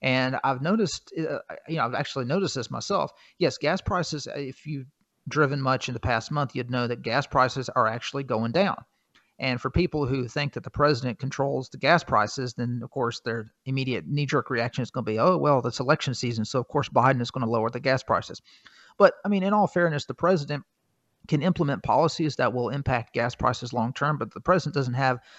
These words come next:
a magic button in the White House that he can press, you know, "Okay, let's make the gas prices go higher, let's make them go lower."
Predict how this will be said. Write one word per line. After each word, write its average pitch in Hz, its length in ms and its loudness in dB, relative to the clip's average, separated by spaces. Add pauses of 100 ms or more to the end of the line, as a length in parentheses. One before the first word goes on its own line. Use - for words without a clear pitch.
(180)
a 123 40 -4
magic 127 400 0
button 139 280 0
in 123 80 -6
the 127 60 -6
White 127 200 4
House 117 260 2
that 127 60 -10
he 123 80 -4
can 120 160 -8
press, 120 420 2
you 127 60 -6
know, 110 120 -4
"Okay, 110 260 -6
let's - 400 -10
make 120 180 -8
the 135 60 -12
gas 113 240 -4
prices 120 320 0
go 151 160 -2
higher, 147 360 4
let's 87 200 -8
make 113 120 -6
them 139 100 -8
go 135 180 -2
lower." 170 340 2